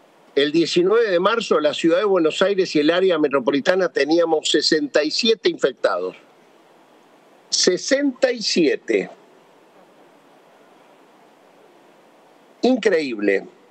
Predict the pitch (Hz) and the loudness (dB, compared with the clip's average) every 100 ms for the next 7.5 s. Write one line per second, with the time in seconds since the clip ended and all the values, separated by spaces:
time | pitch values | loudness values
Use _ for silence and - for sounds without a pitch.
0 | _ _ _ _ - 156 220 269 294 349 | _ _ _ _ -4 0 2 0 -4 -8
1 | _ _ _ _ _ _ _ _ _ _ | _ _ _ _ _ _ _ _ _ _
2 | _ _ _ _ 175 180 208 208 214 - | _ _ _ _ 0 0 0 0 -2 -6
3 | - 160 160 160 165 147 160 160 - 180 | -4 0 0 0 -4 -2 -4 -2 -2 -2
4 | 165 175 165 147 98 - - _ _ _ | 0 -2 0 -2 -6 -20 -20 _ _ _
5 | _ _ _ _ _ _ _ _ _ _ | _ _ _ _ _ _ _ _ _ _
6 | _ _ _ _ - - 269 - 190 139 | _ _ _ _ -12 -4 -4 -2 -4 -2
7 | 110 90 98 87 | -4 -4 -6 -6